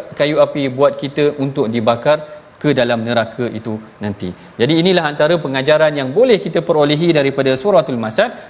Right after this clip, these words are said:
Mari sama-sama tuan-puan kita bacakan resolusi pengajian kita pada hari ini, insya-Allah. Yang pertama, ha, kita tidak menentang orang yang menyampaikan dakwah dengan jujur dan ikhlas. Manakala yang keduanya, kita akan menggunakan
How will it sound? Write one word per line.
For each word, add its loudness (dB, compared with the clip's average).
Mari -2
sama-sama -2
tuan-puan 2
kita -2
bacakan 2
resolusi 0
pengajian 0
kita -2
pada 2
hari 0
ini, -2
insya-Allah. 2
Yang 2
pertama, -2
ha, -2
kita 0
tidak 2
menentang 0
orang 2
yang 0
menyampaikan 0
dakwah 2
dengan -4
jujur 2
dan 2
ikhlas. -4
Manakala 0
yang 0
keduanya, 4
kita 2
akan -2
menggunakan 0